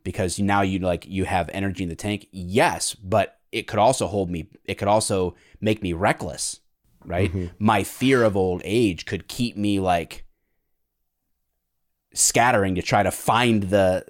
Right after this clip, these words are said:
Speaker 1: the next shiny object or something like that, instead of, like, 'cause the idea of buckling down and going for the long haul, which is what you kinda need to do to grow a
Speaker 2: Mm-hmm.
Speaker 1: real estate business. You need to be consistent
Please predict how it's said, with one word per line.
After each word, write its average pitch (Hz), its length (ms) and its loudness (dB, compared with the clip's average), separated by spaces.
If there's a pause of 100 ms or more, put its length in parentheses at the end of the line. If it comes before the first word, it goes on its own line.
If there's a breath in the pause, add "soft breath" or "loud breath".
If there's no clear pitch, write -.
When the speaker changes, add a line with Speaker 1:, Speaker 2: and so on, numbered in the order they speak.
Speaker 1:
the 87 260 -6
next 107 300 2
shiny 104 380 2
object 101 520 0
or 92 40 -6
something 92 360 -4
like 87 240 -2
that, 90 300 0
instead 101 340 0
of, 98 140 2
like, 90 320 -2 (600 soft breath)
'cause 107 160 0
the 104 120 4
idea 113 300 4
of 92 200 0
buckling 101 520 2
down 98 460 2
and 90 380 -8
going 104 260 4
for 101 140 -2
the 92 80 0
long 107 340 4
haul, 92 440 0 (800)
which 107 260 0
is 95 140 -2
what 113 200 0
you 107 80 -6
kinda 110 280 0
need 107 360 0
to 95 80 -2
do 101 520 0 (520)
to 98 80 -2
grow 104 200 2
a - 40 6
Speaker 2:
Mm-hmm. 92 80 0
Speaker 1:
real 92 140 0
estate 82 320 -6
business. 90 400 -6
You 98 60 -2
need 104 120 2
to 104 40 -2
be 107 160 0
consistent - 680 -2